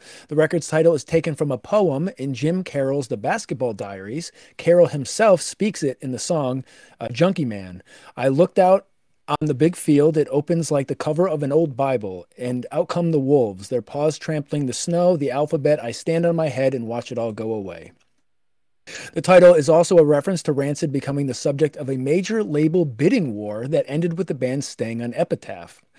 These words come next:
Cover art is a tribute to Minor Threat's debut E P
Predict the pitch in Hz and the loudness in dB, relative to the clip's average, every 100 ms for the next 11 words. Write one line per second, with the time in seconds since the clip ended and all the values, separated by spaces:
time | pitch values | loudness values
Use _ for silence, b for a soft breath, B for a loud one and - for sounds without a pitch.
0 | b _ _ _ - 170 175 214 143 175 | b _ _ _ 0 2 2 2 4 2
1 | - 131 135 - 220 190 147 - 170 135 | 2 -6 -6 -4 -2 2 0 -2 -4 -2
2 | 139 185 202 139 139 143 - _ - 139 | 0 -2 -2 0 -2 -2 -8 _ -8 0
3 | 143 127 139 143 - 127 - 208 156 135 | 0 2 0 0 -2 -6 -4 -2 0 -2